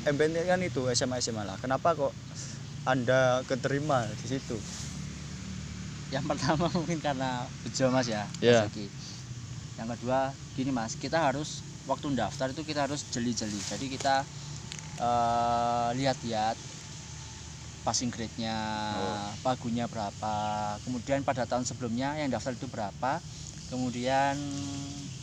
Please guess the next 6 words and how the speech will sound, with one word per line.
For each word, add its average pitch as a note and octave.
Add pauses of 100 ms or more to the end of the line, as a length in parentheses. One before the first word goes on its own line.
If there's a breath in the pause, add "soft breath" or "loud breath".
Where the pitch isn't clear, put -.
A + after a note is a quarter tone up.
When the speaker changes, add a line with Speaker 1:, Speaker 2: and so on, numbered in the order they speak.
(260)
Speaker 2:
ya E3+
setidaknya D#3
kita -
bisa A#2 (800)
inilah B2+
ya, G#2